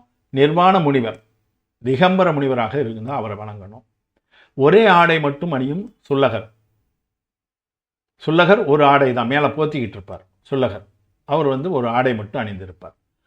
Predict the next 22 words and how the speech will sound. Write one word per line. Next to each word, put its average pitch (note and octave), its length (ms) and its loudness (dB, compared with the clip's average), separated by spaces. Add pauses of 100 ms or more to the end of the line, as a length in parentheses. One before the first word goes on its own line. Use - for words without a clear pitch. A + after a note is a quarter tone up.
(160)
கௌபீனம் G3 580 4
என்னும், D3 340 -4 (1200)
கௌபீனம் F3 420 4
மட்டும் D#3 340 0
அணிகின்ற B2+ 440 -2
அயலகர். A2+ 460 -2
அயலகருக்கு D3 580 2 (100)
கோவணம் D#3+ 400 2
மட்டும்தான் D3 440 -4
இருக்கும், - 220 -14 (320)
கோவணம் C#3+ 340 -2
மட்டுமே C3+ 320 -6
அணிந்திருப்பார், D3 520 -4
மேல C#3 260 -2
அந்த B2+ 160 -6
போத்திர C#3 360 -6
போர்வை B2 300 -8
இருக்காது. G#2+ 380 -10 (560)
சுல்லகருக்கு D#3+ 560 0
ரெண்டும் E3+ 280 2
இருக்கும். A2+ 320 -2 (440)
அவர் E3 220 -4